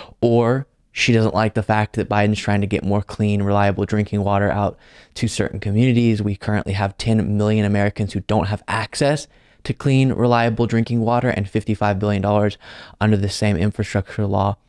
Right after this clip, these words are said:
is being spent to address that. Or maybe she doesn't like that rural communities especially are benefiting from investments in broadband internet, expanding internet access out to those communities, or she doesn't like bridges and,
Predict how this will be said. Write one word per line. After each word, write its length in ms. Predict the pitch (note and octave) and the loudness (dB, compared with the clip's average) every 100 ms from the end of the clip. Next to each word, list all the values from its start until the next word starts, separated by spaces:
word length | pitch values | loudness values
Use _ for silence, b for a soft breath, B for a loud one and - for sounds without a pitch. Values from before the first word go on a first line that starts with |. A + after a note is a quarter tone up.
| _ _ _ - | _ _ _ -4
is 120 | G2+ | 0
being 220 | G#2+ G2+ | 0 0
spent 420 | - - G2 - - | -2 -2 -2 -4 -8
to 120 | - - | -4 -2
address 420 | G2 - - - | -2 -2 -4 -4
that. 320 | F#2 A2+ - _ _ _ _ _ _ _ _ _ _ _ | 0 0 -2 _ _ _ _ _ _ _ _ _ _ _
Or 120 | B2+ A#2 | 0 2
maybe 240 | G#2+ A2+ | 4 2
she 140 | - | 2
doesn't 200 | A#2 A2 | 0 0
like 280 | G2 A2 - | 0 0 0
that 200 | A2+ G2+ B B - | -2 -2 B B -4
rural 380 | G#2+ A2 A2 | 2 4 2
communities 420 | - A2 A2 G#2+ G2 | 0 0 2 2 0
especially 500 | F#2+ A2+ A2 - A2 | -2 0 -2 0 0
are 80 | |
benefiting 540 | G2 G#2+ G2+ A2+ G#2+ G2+ | 2 2 2 2 0 0
from 300 | - G2+ G2+ B B | -2 -2 -2 B B
investments 920 | - G#2 G#2+ A2 - A#2 G#2+ - - - - | -2 0 2 0 0 0 0 -2 -14 -12 -4
in 280 | G2+ G2 - b _ | -2 -2 -6 b _
broadband 540 | G2+ G#2+ A2+ G#2 G2 - | 0 2 2 0 -2 0
internet, 480 | A#2+ C3 B2+ A#2+ - | 2 2 4 2 -2
expanding 600 | - - G#2+ G#2 G#2 G2 B B B - | -8 -4 -2 0 0 -2 B B B 0
internet 300 | A2+ G#2 - | 2 2 2
access 480 | G#2 - - G2+ | -2 -2 -4 -4
out 260 | - G2+ - | -2 -4 -4
to 100 | - | -2
those 240 | G#2 C#3 | 0 0
communities, 560 | - B2+ C3 A#2 A#2 G#2+ | 0 0 2 4 2 0
or 200 | G2+ G#2+ | 0 0
she 140 | - A2 | 0 0
doesn't 160 | G#2 | 0
like 300 | F#2+ G#2 - - - _ | 0 -2 -2 -8 -8 _
bridges 440 | A2+ A#2 A2 A#2 G2 | 0 2 2 2 2
and, 160 | D2+ | -2